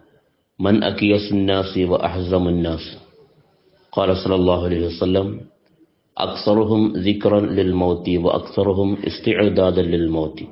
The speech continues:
أولئك الأكياس ذهبوا بشرف الدنيا وكرامة الآخرة." ഇമാം തബറാനി റിപ്പോർട്ട് ചെയ്യുന്ന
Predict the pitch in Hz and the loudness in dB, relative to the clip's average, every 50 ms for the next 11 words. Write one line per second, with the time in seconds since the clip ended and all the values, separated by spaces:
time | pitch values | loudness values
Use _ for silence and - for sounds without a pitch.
0 | - - - - - _ _ _ _ _ _ _ - 87 90 90 95 101 107 107 | -18 -20 -20 -20 -20 _ _ _ _ _ _ _ -2 0 2 4 4 4 4 2
1 | - 101 98 104 101 101 104 - 98 92 - 98 95 92 92 87 85 - - - | 0 0 0 0 0 0 0 -2 -2 -4 -2 -2 0 2 2 2 0 -2 -6 -14
2 | - - - - 87 90 87 92 92 95 101 92 98 101 90 95 92 - - 92 | -18 -18 -12 -10 -6 -4 -2 0 0 0 2 2 4 2 4 2 0 0 0 0
3 | 92 95 95 - 92 82 78 87 90 90 85 85 85 80 - 80 82 82 - 85 | 0 0 -2 -4 -6 -6 -4 -4 -2 -2 0 -2 -2 -4 -4 -6 -6 -6 -4 -4
4 | 82 85 85 85 85 82 82 - - 82 80 76 - 80 78 - - 80 78 78 | -2 -2 -2 -2 -2 -4 -6 -6 -8 -8 -6 -6 -6 -6 -6 -6 -6 -6 -6 -6
5 | 80 - - - _ _ _ _ _ _ - - - - - - _ _ _ _ | -6 -10 -14 -20 _ _ _ _ _ _ -20 -20 -20 -20 -20 -20 _ _ _ _
6 | _ _ _ - - 101 98 98 101 104 107 110 101 - - - - 92 87 98 | _ _ _ -2 2 2 4 4 4 2 2 0 -2 -6 -6 -4 -2 0 2 2
7 | 101 104 107 107 104 98 - - 101 98 - - 92 - - 95 90 92 87 87 | 2 2 4 2 2 0 0 0 0 0 2 0 -2 -2 -2 -4 -2 -2 -2 -2
8 | 87 90 87 - - | -2 -2 -4 -6 -8